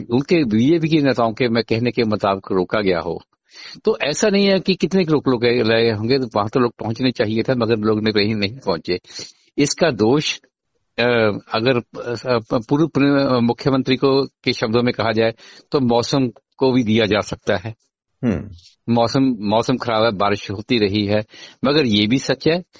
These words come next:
Speaker 1: कि वहां पे जितने लोग होने चाहिए थे, उतने नहीं थे, खाली पड़ी कुर्सियां नजर भी आ रही थी। तो, अ,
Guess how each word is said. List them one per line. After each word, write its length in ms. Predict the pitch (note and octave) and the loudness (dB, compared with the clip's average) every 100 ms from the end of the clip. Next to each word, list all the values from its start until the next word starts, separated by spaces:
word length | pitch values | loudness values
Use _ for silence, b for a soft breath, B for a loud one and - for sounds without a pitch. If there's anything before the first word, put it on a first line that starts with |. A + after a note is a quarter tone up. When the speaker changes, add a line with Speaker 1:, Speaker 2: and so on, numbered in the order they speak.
| b _ | b _
Speaker 1:
कि 120 | C3+ | -2
वहां 220 | A#2 A2+ G#2+ | 2 2 2
पे 280 | A2+ A#2 | 2 2
जितने 360 | G#2 G#2 A2+ C3 | 2 -2 0 2
लोग 320 | A2 A2 A#2+ - | 2 2 0 0
होने 180 | G#2+ G2+ | 0 2
चाहिए 300 | F#2+ F#2 F#2 | 0 0 0
थे, 240 | - C#3+ - | 0 -4 -2
उतने 260 | F#2+ F2 | -4 -4
नहीं 360 | E2 D#2+ F#2+ G2 | -6 -6 -4 -6
थे, 220 | - D3+ | -2 -4
खाली 400 | - - F#2 F2 | -4 -6 -4 -4
पड़ी 180 | - E2 | -4 -8
कुर्सियां 440 | - - B2 B2 | -10 -12 -10 -6
नजर 100 | A#2+ | -4
भी 160 | A#2+ B2 | -2 0
आ 80 | A2 | 0
रही 260 | G#2 A2+ | -2 -4
थी। 180 | A2 B2 B B B B - | -4 -6 B B B B 0
तो, 140 | D3 | 0
अ, 480 | C#3 A2+ A#2+ A#2 | 2 2 2 4